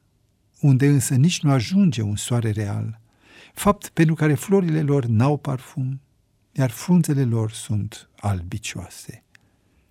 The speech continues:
Hibrizi ai credinței. Cercetările au adus în lumină o concluzie extrem de interesantă. S-a constatat că în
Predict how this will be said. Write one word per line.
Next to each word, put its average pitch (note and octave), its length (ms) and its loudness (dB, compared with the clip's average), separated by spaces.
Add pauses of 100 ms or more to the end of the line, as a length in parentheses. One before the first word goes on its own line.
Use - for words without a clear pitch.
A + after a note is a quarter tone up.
(160)
Hibrizi G#2 960 0
ai G2+ 260 -4
credinței. G2 880 -8 (1800)
Cercetările G#3+ 720 4
au F3+ 120 6
adus E3 540 2
în D#3+ 260 8
lumină E3+ 340 6
o E3 100 4
concluzie D3+ 640 2
extrem G3 480 2
de C#3 100 2
interesantă. G#2 880 -6 (1120)
S-a A3 200 4
constatat G3+ 520 4
că - 120 2
în E3 160 8